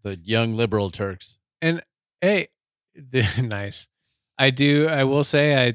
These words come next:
Speaker 2: I think, um, I think we touch upon, in this vicinity, including Scott,
Speaker 1: we touched on
Speaker 2: occasionally we touch upon the bro-, bromance that is, uh, J D and Turk.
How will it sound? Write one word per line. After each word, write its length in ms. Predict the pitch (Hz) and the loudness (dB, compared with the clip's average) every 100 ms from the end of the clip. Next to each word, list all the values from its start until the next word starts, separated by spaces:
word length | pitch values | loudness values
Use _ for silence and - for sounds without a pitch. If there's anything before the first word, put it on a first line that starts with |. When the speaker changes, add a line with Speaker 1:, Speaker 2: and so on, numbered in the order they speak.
| - | -4
Speaker 2:
I 120 | 139 123 | -6 -2
think, 400 | 131 123 120 123 | 0 -2 0 0
um, 400 | 120 120 117 - _ _ _ _ _ _ _ | 2 0 -4 -10 _ _ _ _ _ _ _
I 80 | 127 | -2
think 200 | 170 175 | 0 0
we 80 | 196 | -2
touch 320 | - 135 - | 2 0 0
upon, 500 | 117 120 113 113 110 _ _ _ _ _ | 0 0 0 -4 -10 _ _ _ _ _
in 160 | 139 147 | -6 -2
this 420 | 208 247 - - _ _ _ _ | 0 0 -2 -6 _ _ _ _
vicinity, 640 | 151 - 160 143 127 131 147 | -4 -2 -2 -2 0 0 -2
including 380 | 143 190 226 | -2 0 0
Scott, 420 | 202 - 135 127 - | -2 2 2 2 -2
Speaker 1:
we 80 | 185 | -12
touched 120 | 190 | 0
on 40 | 151 | 2
Speaker 2:
occasionally 360 | 156 165 147 | 2 2 0
we 160 | 131 147 | 2 0
touch 320 | - 156 - | 0 -2 -2
upon 440 | 156 143 147 151 143 | -2 0 0 0 -2
the 100 | 135 | -2
bro-, 360 | 139 160 160 143 139 139 - | -2 -2 -4 -8 -18 -20 -4
bromance 420 | 151 143 113 123 127 | -2 -2 -4 -6 -4
that 140 | 120 | -4
is, 320 | 123 127 123 | -4 -4 -6
uh, 200 | 131 131 | -8 -10
J 220 | 131 135 135 | -12 -14 -12
D 180 | 143 | -14
and 140 | 143 139 | -14 -12
Turk. 260 | 156 156 | -12 -12